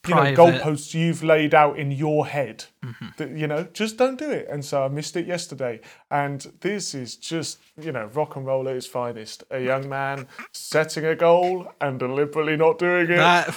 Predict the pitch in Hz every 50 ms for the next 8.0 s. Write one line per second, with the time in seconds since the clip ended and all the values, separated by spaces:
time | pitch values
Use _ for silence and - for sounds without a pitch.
0 | - - 170 - - - - 151 147 170 190 196 190 185 147 139 208 202 208 214
1 | 214 202 190 180 147 131 135 139 143 - - 208 180 175 185 208 226 240 233 -
2 | - - - - 226 220 226 220 208 202 208 208 196 175 165 - 185 180 180 170
3 | 160 143 143 160 156 156 - - 156 139 139 131 - - - 226 226 226 - -
4 | - 220 214 208 208 208 143 156 185 220 226 _ _ _ _ - - 123 127 135
5 | 170 196 196 190 196 196 185 185 180 180 180 180 175 - _ - 185 254 339 359
6 | 180 170 156 143 135 151 160 - 269 254 202 - 233 220 226 247 240 214 - 185
7 | 190 185 180 160 170 - 170 143 - - - 196 - - - 143 113 110 -